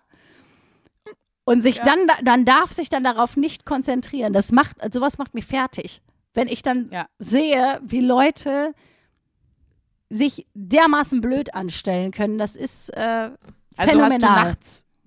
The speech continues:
Speaker 2: irgendwann die Orangensaftmaschine kaputt gemacht, damit das nicht mehr passiert?
Speaker 1: Nee, ich hab einfach gedacht, ganz ehrlich,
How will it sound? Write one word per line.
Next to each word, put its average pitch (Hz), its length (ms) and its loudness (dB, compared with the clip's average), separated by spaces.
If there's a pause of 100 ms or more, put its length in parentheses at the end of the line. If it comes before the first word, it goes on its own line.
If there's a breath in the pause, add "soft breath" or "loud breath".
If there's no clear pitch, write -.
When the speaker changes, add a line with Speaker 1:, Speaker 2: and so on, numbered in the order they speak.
Speaker 2:
irgendwann 220 480 -2
die 208 120 -4
Orangensaftmaschine 190 1120 -4
kaputt - 520 -4
gemacht, 202 360 -6
damit 196 260 -8
das 185 160 -6
nicht 185 140 -12
mehr 165 120 -10
passiert? 147 520 -12
Speaker 1:
Nee, 262 160 4
ich 240 180 -4
hab 262 200 0
einfach 269 380 -2
gedacht, 220 460 -2 (440 soft breath)
ganz 269 260 -2
ehrlich, 254 440 -4